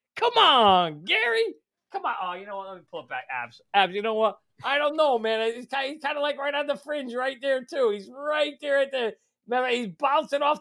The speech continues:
boom, bouncing off the bottom. You can't tell people that, yes, you want them to come in and work with you, and then when they come in, they get slapped a lawsuit. <laughs> That's just not gonna work.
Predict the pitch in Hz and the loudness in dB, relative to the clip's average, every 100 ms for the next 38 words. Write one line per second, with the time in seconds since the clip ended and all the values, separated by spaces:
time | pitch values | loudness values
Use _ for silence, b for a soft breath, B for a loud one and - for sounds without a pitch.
0 | - 302 269 226 190 170 269 302 - 285 | -4 2 2 2 -4 -6 0 0 0 -2
1 | 285 285 240 214 277 269 233 269 - 302 | -2 -2 -4 0 2 2 0 -10 -4 -4
2 | 294 - 269 277 269 202 190 165 156 _ | -4 -4 0 0 -2 -12 -14 -12 -14 _
3 | - - _ 180 180 214 247 220 - _ | -20 -20 _ -18 -16 -12 -8 -8 -10 _
4 | _ _ 202 220 220 208 240 240 226 208 | _ _ -6 -4 -2 -2 0 2 4 6
5 | 240 208 214 190 185 202 220 214 - 202 | 6 6 2 2 2 4 2 0 0 0
6 | 226 202 190 185 - 202 196 180 180 233 | 0 0 -2 -4 -4 -4 -4 -4 -2 -2
7 | 269 - 139 - - - - 294 - 190 | -4 -8 -8 -6 -4 -4 -4 -18 -18 -10
8 | 190 202 254 262 240 269 302 | -6 -4 -4 -4 -2 -2 -2